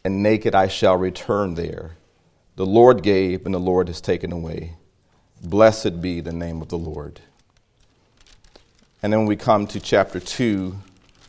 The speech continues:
uh, we read something similar to this in chapter, in verse ten.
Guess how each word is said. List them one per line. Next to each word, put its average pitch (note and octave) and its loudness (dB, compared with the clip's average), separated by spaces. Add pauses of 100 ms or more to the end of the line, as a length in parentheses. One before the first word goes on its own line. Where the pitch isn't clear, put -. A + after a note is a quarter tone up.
(800)
uh, F2+ -12 (440)
we G2+ -4
read A2 2
something A#2 2
similar D3 0
to - -10
this D#2+ -8
in E2+ -6
chapter, F#2+ -2
in F#2 -6
verse G2+ 0
ten. F#2+ -6